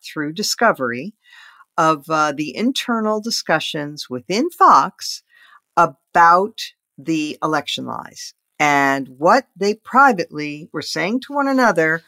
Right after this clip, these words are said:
while in public they were giving this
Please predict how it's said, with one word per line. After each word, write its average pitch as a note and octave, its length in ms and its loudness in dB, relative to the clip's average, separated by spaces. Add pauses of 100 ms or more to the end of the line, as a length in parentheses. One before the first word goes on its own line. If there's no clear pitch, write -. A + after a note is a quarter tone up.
(260)
while E3 600 4 (160)
in D3+ 140 -14
public F#3+ 600 2 (440)
they F3 220 2
were E3 140 -2
giving D#3 380 -4
this - 420 -8